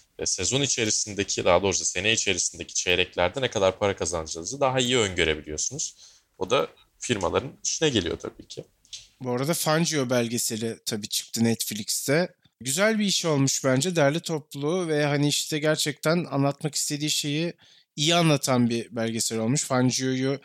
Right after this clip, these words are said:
Speaker 2: biraz daha tanımamızı sağlayan bir iş olmuş açıkçası.
Speaker 1: Kesinlikle.
Speaker 2: Tabii
Speaker 1: Ya,
Speaker 2: ellili
Speaker 1: çok
Speaker 2: yıllarda sonuçta aktif olan bir isim. Yani kariyerinin iyi dönemlerini de orada geçirmiş bir isim. Dolayısıyla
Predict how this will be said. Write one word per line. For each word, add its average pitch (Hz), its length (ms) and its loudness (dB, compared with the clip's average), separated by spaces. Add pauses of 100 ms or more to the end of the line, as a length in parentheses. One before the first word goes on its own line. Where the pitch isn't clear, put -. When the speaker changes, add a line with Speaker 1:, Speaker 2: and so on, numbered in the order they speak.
(420)
Speaker 2:
biraz 131 340 2
daha 135 140 4
tanımamızı 131 840 2
sağlayan 135 560 2
bir 135 60 -4
iş - 180 -2
olmuş 107 260 -2
açıkçası. - 560 -4
Speaker 1:
Kesinlikle. 95 540 -2 (240)
Speaker 2:
Tabii 151 220 4
Speaker 1:
Ya, 185 160 8
Speaker 2:
ellili 160 140 0
Speaker 1:
çok 185 120 0
Speaker 2:
yıllarda 185 600 4
sonuçta 160 500 -2
aktif - 340 -6
olan 143 340 0
bir 135 300 -4
isim. 202 460 0 (640)
Yani 120 400 2
kariyerinin 127 420 2
iyi 135 180 0
dönemlerini 131 520 2
de 135 60 -4
orada 123 200 -4
geçirmiş 117 540 -4
bir 120 60 -6
isim. 175 400 -2 (600)
Dolayısıyla 160 800 2